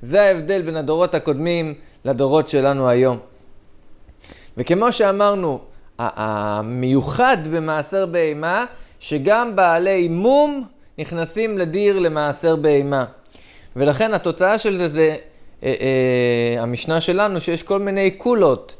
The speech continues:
דברים יותר קלים במעשר בהמה מאשר שאר הקורבנות.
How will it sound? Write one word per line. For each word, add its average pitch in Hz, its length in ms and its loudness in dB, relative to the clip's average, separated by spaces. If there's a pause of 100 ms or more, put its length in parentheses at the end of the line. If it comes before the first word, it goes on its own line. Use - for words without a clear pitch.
(260)
דברים 156 320 2
יותר 185 280 2
קלים 190 360 0
במעשר 143 500 0
בהמה 208 540 2 (320)
מאשר 151 320 0
שאר 165 260 2
הקורבנות. 135 680 -2